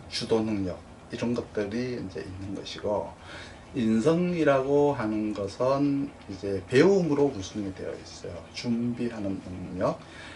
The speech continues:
어, 이런 것으로 이제 준비가 되어 있고, 비겁이라고 하는 것은, 어, 경험으로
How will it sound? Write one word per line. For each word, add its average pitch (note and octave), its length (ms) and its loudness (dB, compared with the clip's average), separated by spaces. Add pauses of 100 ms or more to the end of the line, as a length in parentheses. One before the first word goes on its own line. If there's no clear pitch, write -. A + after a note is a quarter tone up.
(300)
어, - 380 -14
이런 G#2+ 220 -4
것으로 G2+ 540 -4
이제 E2+ 360 -6
준비가 F2+ 460 -8
되어 E2+ 180 -8
있고, D#3 540 -2 (380)
비겁이라고 G2 640 -2
하는 F2+ 260 -6
것은, C#3 480 -2 (380)
어, F2 380 -8
경험으로 B2 800 -2